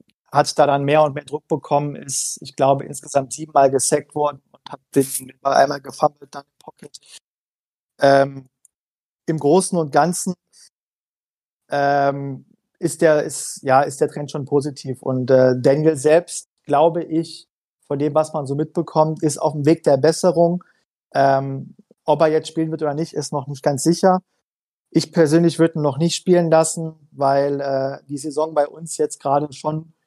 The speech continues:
fast, äh, fast vorbei ist. Die Playoffs zu erreichen, wird sehr, sehr schwierig sein. Und, äh,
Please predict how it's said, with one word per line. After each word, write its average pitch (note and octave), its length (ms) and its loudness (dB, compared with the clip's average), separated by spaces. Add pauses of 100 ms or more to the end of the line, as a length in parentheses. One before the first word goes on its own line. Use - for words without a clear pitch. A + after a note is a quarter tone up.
(1200)
fast, - 540 -2
äh, D3+ 320 2
fast D#3+ 320 -2
vorbei D3+ 400 4
ist. E3 220 -2
Die D#3 60 -4
Playoffs D3+ 640 -2 (460)
zu D3 140 -2
erreichen, C#3+ 540 0
wird C#3 140 -2
sehr, C#3+ 100 2
sehr C#3 160 4
schwierig D3 360 0
sein. C#3+ 320 -2
Und, C3 300 -6
äh, C3 220 -6